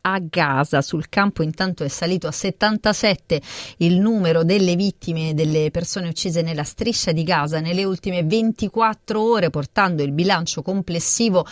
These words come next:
eh, del conflitto a quasi quarantacinquemilasettecento,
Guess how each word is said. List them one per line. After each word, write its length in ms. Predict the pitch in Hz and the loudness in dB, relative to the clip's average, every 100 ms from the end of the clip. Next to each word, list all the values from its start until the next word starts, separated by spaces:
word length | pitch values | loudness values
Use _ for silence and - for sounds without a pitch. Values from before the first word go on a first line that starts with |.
| - - 156 | -14 -18 -6
eh, 180 | 165 175 | 2 4
del 1200 | 165 233 226 208 202 190 185 180 170 165 165 160 | 6 6 6 4 4 4 6 4 4 4 2 0
conflitto 800 | - 233 226 - 240 262 247 214 | 0 0 0 0 0 0 0 -4
a 180 | - 190 - | -2 -4 -6
quasi 500 | - 208 165 165 160 | -2 0 0 -2 -8
quarantacinquemilasettecento, 2500 | - 202 202 208 208 208 196 - 233 226 226 226 226 220 - 190 180 - 180 - - 147 143 147 - | -4 -2 0 -2 -4 -6 -4 -4 -4 -2 -2 0 0 -2 -2 -2 -2 -4 -6 -4 -2 -2 -2 -4 -6